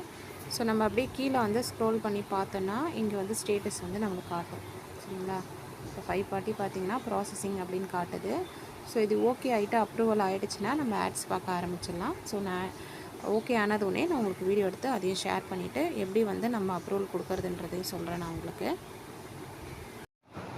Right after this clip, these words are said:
ஃப்ரெண்ட்ஸ், இப்போ பார்த்தீங்கன்னா, எனக்கு உடனே வந்து வெரிஃபை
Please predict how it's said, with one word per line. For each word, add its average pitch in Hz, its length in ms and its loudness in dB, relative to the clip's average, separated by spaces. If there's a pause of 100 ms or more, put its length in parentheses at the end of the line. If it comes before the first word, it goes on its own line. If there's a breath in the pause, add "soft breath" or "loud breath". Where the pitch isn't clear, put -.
(140)
ஃப்ரெண்ட்ஸ், 247 260 8
இப்போ 233 160 8
பார்த்தீங்கன்னா, 226 560 10 (320)
எனக்கு 214 460 8
உடனே 240 280 12
வந்து 233 300 10
வெரிஃபை 226 340 10